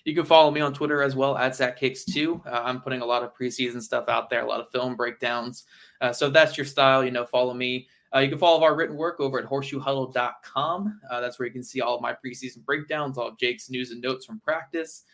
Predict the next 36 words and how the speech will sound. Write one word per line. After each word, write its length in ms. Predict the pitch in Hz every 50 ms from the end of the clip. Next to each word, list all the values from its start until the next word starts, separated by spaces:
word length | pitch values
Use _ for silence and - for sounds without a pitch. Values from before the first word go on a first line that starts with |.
| _ _ _ _ -
Uh, 100 | 143 147
and 80 | 160 175
then 80 | 190
follow 220 | - 214 214 226 226
us 100 | 220 -
on 140 | 226 214 185
YouTube. 480 | 208 262 269 - - 139 127 - 131
You 60 | 127
know, 100 | 135 139
you 160 | 143 139 135 135
hit 140 | 170 -
that 120 | 180 170 -
subscribe 480 | - 151 - - - 147 147 147 139
button. 360 | 135 143 135 135 143 147 151 - - _ _ -
We're 120 | 143 139
getting 320 | 143 147 156 147 143 135
close 360 | 139 - - 151 160 175 170 -
to 160 | - 180 160
a 40 | 151
thousand 400 | 151 139 139 143 156 151 156 151
subscribers, 680 | 139 147 135 139 - - 139 143 156 175 214 214 - 135
which 180 | 131 127 - -
means 260 | 131 131 127 123 110
this 200 | 127 139 139 139
is, 320 | 139 135 139 - - - _ _ _ _ _ _ 135
you 60 | 135
know, 280 | 131 135 143 151 147 -
becoming 340 | 135 131 135 139 131 135 135
a 40 | 139
reality 480 | 135 139 139 139 147 196 185 135 117
for 180 | 120 - - 117
me. 220 | 113 110 117 - _
This, 240 | 127 123 - - -
this 260 | 127 131 131 - - -
beautiful, 640 | - - 127 131 139 139 135 139 143 135 131 131 127 -
uh, 280 | 131 117 123 117 127